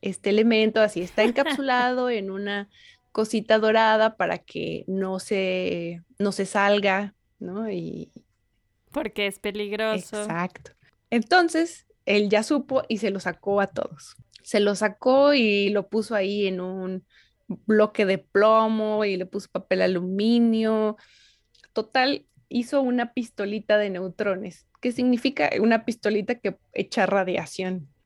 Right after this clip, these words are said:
Speaker 1: Por ahí hay una foto de cómo se ve, parece una varita mágica de, de, de metal.
Speaker 2: Radiación.
Speaker 1: <laughs> Es esa varita.
Speaker 2: Entonces, digamos que dentro de esa varita ya estaba logrando,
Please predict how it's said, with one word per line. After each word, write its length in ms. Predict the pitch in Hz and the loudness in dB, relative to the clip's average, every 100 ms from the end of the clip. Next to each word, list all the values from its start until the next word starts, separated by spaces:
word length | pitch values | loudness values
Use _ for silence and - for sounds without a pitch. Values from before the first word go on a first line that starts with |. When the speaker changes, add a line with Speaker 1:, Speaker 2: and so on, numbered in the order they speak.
| _ | _
Speaker 1:
Por 160 | 214 208 | 2 4
ahí 280 | 202 226 | 6 6
hay 140 | 226 233 | 4 2
una 200 | 220 208 | 0 -2
foto 320 | - 214 214 | -4 -4 -2
de 140 | 208 | -4
cómo 240 | 202 196 208 | -4 -6 -6
se 120 | 202 | -4
ve, 180 | 185 220 | -4 -4
parece 380 | - 185 202 214 | 0 0 0 -4
una 180 | 208 | -4
varita 360 | 196 185 185 190 | -4 -4 -4 -8
mágica 480 | 185 185 - - 180 | -8 -12 -14 -8 -6
de, 380 | 175 165 170 151 _ _ _ _ _ _ _ | -6 -8 -10 -14 _ _ _ _ _ _ _
de, 300 | 185 190 - _ _ _ | -8 -8 -8 _ _ _
de 200 | - 185 | -8 0
metal. 480 | 196 180 180 180 254 - | 0 0 -2 -4 -6 -10
Speaker 2:
Radiación. 560 | - - - - 185 | -8 -8 -8 -6 -8
Speaker 1:
<laughs> 80 | _ _ _ _ _ _ _ _ | _ _ _ _ _ _ _ _
Es 140 | 208 202 | -10 -8
esa 240 | 202 208 | -4 -4
varita. 600 | 185 170 175 - 185 202 - - | -2 -4 -8 -12 -16 -16 -20 -8
Speaker 2:
Entonces, 600 | 247 247 285 320 311 269 | -6 -2 -2 -2 -2 -4
digamos 440 | 247 247 262 285 | -4 0 0 -2
que 160 | - 240 | -4 -6
dentro 460 | 214 247 240 254 254 | -2 -4 -2 -2 -2
de 80 | |
esa 140 | 240 247 | -2 -2
varita 360 | 233 220 220 226 | -2 -2 -4 -4
ya 140 | 220 | -4
estaba 360 | 214 - 208 208 | -6 -6 -4 -2
logrando, 1120 | 196 185 196 208 208 208 208 208 208 196 | -2 -2 -2 -2 -2 -4 -4 -4 -6 -10